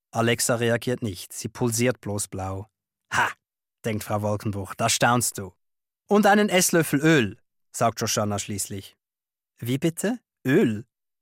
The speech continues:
Frau Wolkenbruch fragt es, als wäre sie aufgefordert worden, in den Knödelteig zu pinkeln.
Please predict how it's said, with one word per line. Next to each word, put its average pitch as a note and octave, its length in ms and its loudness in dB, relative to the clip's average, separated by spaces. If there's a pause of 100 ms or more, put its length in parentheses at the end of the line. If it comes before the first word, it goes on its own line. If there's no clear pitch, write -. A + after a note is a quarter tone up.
Frau F3 240 4
Wolkenbruch F#3 440 4
fragt - 380 2
es, F3 220 0
als D3 160 0
wäre D3+ 240 2
sie C#3+ 160 0
aufgefordert C3+ 680 0
worden, A#2+ 320 -2
in A#2+ 140 -2
den A#2+ 160 -2
Knödelteig A#2 680 -4
zu - 100 -8
pinkeln. G2+ 580 -8